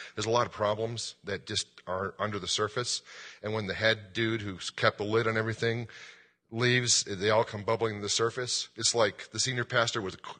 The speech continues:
cork in the champagne bottle, and it was shaking up every time they would do something that was stupid, you know?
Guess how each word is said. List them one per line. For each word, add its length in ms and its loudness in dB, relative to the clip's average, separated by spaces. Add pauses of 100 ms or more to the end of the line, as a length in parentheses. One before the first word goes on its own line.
cork 300 0
in 60 -2
the 80 -4
champagne 540 -2
bottle, 360 4 (300)
and 80 -4
it 40 -2
was 120 0
shaking 420 4
up 160 0
every 160 -4
time 280 0
they 80 0
would 120 0
do 160 0
something 300 -4
that 120 -2
was 120 2
stupid, 480 2 (640)
you 100 2
know? 240 8